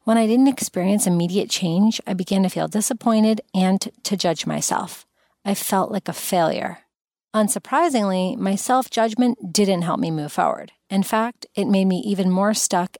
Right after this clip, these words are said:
and resistant to change. I'm here to tell you that it doesn't have to be so hard.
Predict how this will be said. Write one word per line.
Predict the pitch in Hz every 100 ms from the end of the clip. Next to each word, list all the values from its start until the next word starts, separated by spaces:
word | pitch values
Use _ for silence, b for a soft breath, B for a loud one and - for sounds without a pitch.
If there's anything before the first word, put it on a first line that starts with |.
| -
and | 180
resistant | 170 160 165 - 165
to | 175
change. | 165 - - - - _ _ _ -
I'm | 226
here | 262 349
to | 330
tell | - 190
you | 202
that | 196 190
it | 170
doesn't | 180 170 160
have | 170 -
to |
be | - 170
so | - -
hard. | 151 - - -